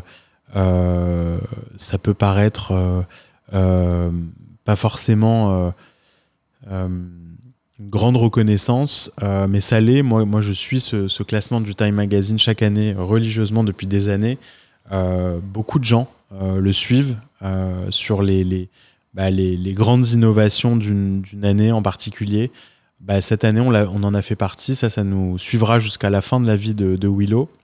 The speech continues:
On en est vraiment fiers et ça nous donne vraiment beaucoup de, beaucoup de force pour, euh, pour deux mille vingt et un qui va être, euh, notre année, euh, ça c'est sûr.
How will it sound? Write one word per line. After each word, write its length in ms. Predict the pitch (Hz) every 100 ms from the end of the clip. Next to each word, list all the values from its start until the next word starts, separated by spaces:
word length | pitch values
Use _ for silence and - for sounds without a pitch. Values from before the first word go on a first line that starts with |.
| _ _ _ _ _ _ _ -
On 140 | 110
en 80 | 107
est 60 | 104
vraiment 320 | 104 107 104
fiers 300 | - 117 117
et 60 |
ça 120 | 110 98
nous 120 | 95
donne 220 | 98 95
vraiment 280 | 92 101 107
beaucoup 340 | 104 98 -
de, 240 | 104 92 90 - - _ -
beaucoup 260 | 104 -
de 60 | 110
force 320 | - 117 -
pour, 340 | - 104 95 95
euh, 40 |
pour 200 | - 101
deux 100 | 98
mille 160 | 101 98
vingt 220 | 98 92
et 20 |
un 100 | 104
qui 160 | 113 92
va 120 | 92
être, 260 | 101 - 98
euh, 140 | 92
notre 300 | 92 101 -
année, 260 | 98 104 127 _ 98
euh, 320 | 92 90 87 87
ça 160 | -
c'est 160 | 98 95
sûr. 380 | - 90 85